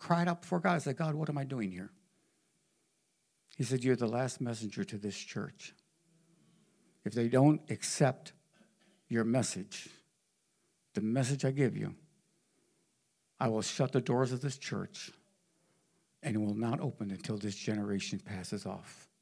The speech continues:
Make a long story short, I resigned sometime after that.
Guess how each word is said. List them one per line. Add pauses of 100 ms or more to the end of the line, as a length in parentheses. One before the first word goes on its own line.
(2500)
Make
a
long
story
short, (1300)
I
resigned
sometime
after
that.